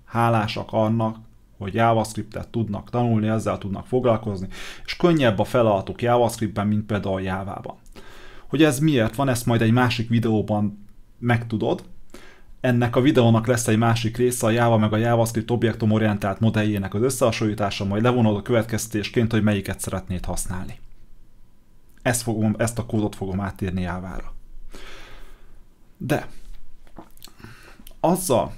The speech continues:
hogy azt mondjuk, hogy "Nem, nem, ez, ez nem szép, ez nem jó, ne használjunk objektumorientált programot", ne merj ezt használni, akkor ezek az emberek azt mondják, hogy "Ja, hát akkor nem jövök, nem írok JavaScriptet, én csinálok va-, megcsinálom,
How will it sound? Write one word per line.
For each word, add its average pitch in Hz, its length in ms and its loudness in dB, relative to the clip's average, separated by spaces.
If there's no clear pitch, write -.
hogy 117 160 -6
azt 151 220 2
mondjuk, 117 220 0
hogy 107 120 2
"Nem, 147 220 4
nem, 123 240 2
ez, 110 320 0
ez 113 140 0
nem 117 220 0
szép, 110 340 -4
ez 98 120 -4
nem 110 200 0
jó, 95 240 -4
ne 113 140 4
használjunk 117 540 2
objektumorientált 101 800 -2
programot", 95 520 -6
ne 135 200 6
merj 107 300 4
ezt - 180 -8
használni, - 560 -4
akkor 131 680 -2
ezek 156 320 2
az 113 100 2
emberek 139 400 2
azt 139 200 -2
mondják, 135 240 0
hogy 123 80 -2
"Ja, 165 120 4
hát 180 200 2
akkor 180 260 0
nem 104 180 2
jövök, 107 300 2
nem 98 160 0
írok 95 280 -4
JavaScriptet, 101 720 -4
én 127 120 -2
csinálok 104 460 0
va-, 110 180 -2
megcsinálom, 123 680 0